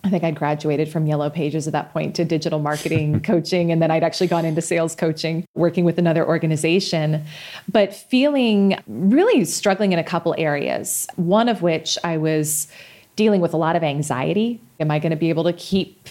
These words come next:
you know, keep my clients? Am I gonna keep this up? I was burning the candle at both ends, sleeping, like, three or four hours a night just to get all my workload in. And I also found myself stuck financially, although I was making good money and I was,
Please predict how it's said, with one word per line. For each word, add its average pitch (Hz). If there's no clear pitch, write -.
you 196
know, 151
keep 196
my 226
clients? 226
Am 170
I 160
gonna 170
keep -
this 208
up? -
I 156
was 156
burning 180
the 175
candle 180
at 165
both 180
ends, 185
sleeping, 180
like, 151
three 175
or 190
four 190
hours 170
a 170
night 175
just 170
to 180
get 180
all 175
my 170
workload 165
in. 160
And 180
I 196
also 247
found 220
myself 180
stuck -
financially, 185
although 165
I 165
was 160
making 185
good 196
money 170
and 156
I 151
was, -